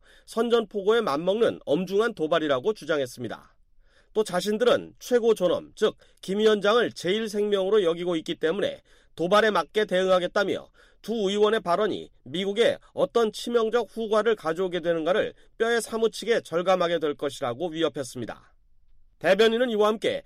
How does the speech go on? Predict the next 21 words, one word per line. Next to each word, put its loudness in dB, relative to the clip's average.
미국이 -4
북한을 0
테러 -2
지원국으로 -2
지정하면 -2
핵 -2
무력을 2
바탕으로 0
최고 0
수뇌부를 0
결사옹위하겠다고 0
강조했습니다. -6
미북 -2
관계 2
전문가인 2
한국 -4
외교부 0
산하 0
국립외교원 -2
김현욱 -2
교수는 -4